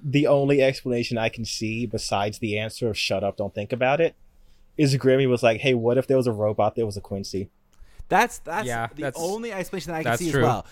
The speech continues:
Speaker 2: especially 'cause we already know that one of them is Grimmy's creation, right? So that's the only thing that maybe
Speaker 1: Two of them.
Speaker 2: Okay, two of 'em. Why, let's
Speaker 3: Oh,
Speaker 2: ma-,
Speaker 3: okay.
Speaker 2: let's make it three. That's the only explanation that would make sense to me,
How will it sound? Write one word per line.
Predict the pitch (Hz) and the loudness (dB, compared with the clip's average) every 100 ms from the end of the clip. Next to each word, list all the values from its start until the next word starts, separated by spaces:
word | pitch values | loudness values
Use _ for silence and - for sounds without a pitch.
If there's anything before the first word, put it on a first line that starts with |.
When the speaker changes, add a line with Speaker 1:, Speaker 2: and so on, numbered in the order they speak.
| - | -18
Speaker 2:
especially | 139 143 180 175 | -14 -8 -6 -6
'cause | 180 | -8
we | 160 | -8
already | 143 135 | -8 -8
know | 135 | -8
that | 107 | -8
one | 123 | -8
of | 120 | -8
them | 110 107 | -8 -8
is | 104 90 - | -10 -12 -16
Grimmy's | 110 113 101 92 | -12 -10 -10 -12
creation, | - 110 107 95 | -8 -8 -8 -8
right? | 98 85 - | -10 -12 -10
So | |
that's | 117 123 | -6 -6
the | 151 147 | -4 -6
only | 151 151 | -6 -8
thing | 147 | -10
that | 131 | -10
maybe | 120 123 123 | -8 -6 2
Speaker 1:
Two | 151 131 | 4 6
of | 113 101 | 4 2
them. | 92 92 110 - - - - - - | -4 -4 -10 -14 -10 -10 -10 -14 -16
Speaker 2:
Okay, | 107 107 113 | -14 -10 -10
two | - 220 | -8 -6
of | 214 | -4
'em. | 90 - | -6 -8
Why, | 127 143 | -8 -4
let's | 156 | -4
Speaker 3:
Oh, | 165 | -4
Speaker 2:
ma-, | 107 | -6
Speaker 3:
okay. | 92 | -6
Speaker 2:
let's | 156 175 175 | -6 -6 -8
make | 190 - | -10 -8
it | 202 | -8
three. | - 160 123 82 | -4 -4 -4 0
That's | 147 160 | 4 6
the | 170 190 | 4 -2
only | 233 254 | -2 -4
explanation | 240 220 214 180 | -8 -8 -10 -10
that | 196 | -12
would | 175 | -12
make | 175 | -14
sense | - 175 - | -14 -14 -12
to | |
me, | 165 | -12